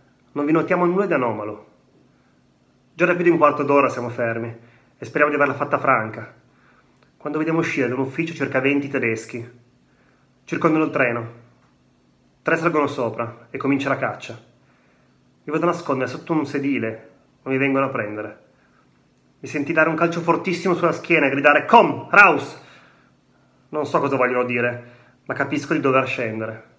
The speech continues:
Oramai sono rassegnato alla mia sorte, seppur a malincuore,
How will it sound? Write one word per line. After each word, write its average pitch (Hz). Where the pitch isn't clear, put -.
Oramai 143
sono 127
rassegnato 127
alla 110
mia 113
sorte, 113
seppur -
a 127
malincuore, 113